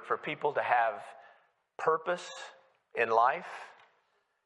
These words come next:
And as a follower of Jesus, our purpose is to realize the good that God has prepared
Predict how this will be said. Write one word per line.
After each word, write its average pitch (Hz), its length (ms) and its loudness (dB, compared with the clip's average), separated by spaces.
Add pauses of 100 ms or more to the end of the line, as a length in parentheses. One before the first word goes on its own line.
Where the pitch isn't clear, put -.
(520)
And 151 280 4
as 165 240 4
a - 20 -6
follower 220 600 4
of 156 100 -4
Jesus, 170 540 2
our 170 200 6
purpose 190 680 0
is 175 360 -2
to - 100 0
realize 160 1000 2 (300)
the 156 100 2
good 214 420 2
that 175 120 -4
God 160 240 4
has 170 160 -6
prepared 147 720 0